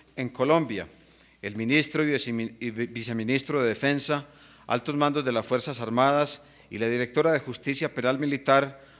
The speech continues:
para revisar la evolución de las denuncias sobre homicidio en persona protegida, conocidos como falsos positivos,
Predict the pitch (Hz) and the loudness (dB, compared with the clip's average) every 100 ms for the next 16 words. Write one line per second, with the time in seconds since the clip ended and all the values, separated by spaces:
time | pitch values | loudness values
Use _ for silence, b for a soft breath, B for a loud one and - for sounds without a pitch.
0 | B - 127 143 147 143 143 135 139 139 | B 2 4 4 4 2 2 2 2 2
1 | 143 131 139 139 139 135 135 135 127 139 | 0 0 -2 0 2 2 0 -2 -2 -2
2 | 131 139 135 131 123 - 135 135 127 113 | 0 0 0 0 -2 -2 -2 0 -2 -4
3 | 117 127 120 143 139 117 135 135 135 B | -4 -4 -2 -2 -2 -2 2 2 0 B
4 | B B - 104 101 127 131 - 107 92 | B B -10 -8 -6 -4 -4 -6 -8 -2
5 | 135 123 - - 156 139 - 139 135 127 | -2 -2 -4 -4 -4 -4 -4 -4 -4 -6